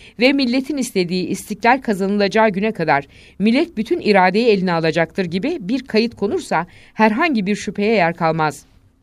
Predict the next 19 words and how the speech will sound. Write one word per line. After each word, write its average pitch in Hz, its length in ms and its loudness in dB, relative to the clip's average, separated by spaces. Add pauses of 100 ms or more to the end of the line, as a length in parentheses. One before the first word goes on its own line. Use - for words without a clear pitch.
(960)
Gelecekte 294 520 4
Türkiye'nin 285 520 0
hudutlarını 208 580 -2
nasıl 330 260 -4
tasavvur 175 400 -2
ediyorsunuz? 170 720 -2 (920)
Batıda 349 320 6 (140)
Edirne 226 400 4
şehri 180 380 0
yeter 240 380 2
bir 196 120 -2
hinterlanda 190 960 0
sahip 202 380 -4
olmak 196 320 -2
şartıyla 180 560 -2 (280)
Meriç 302 360 0
Nehri 208 200 2
hudut 226 340 -4
olmalıdır. 160 640 -2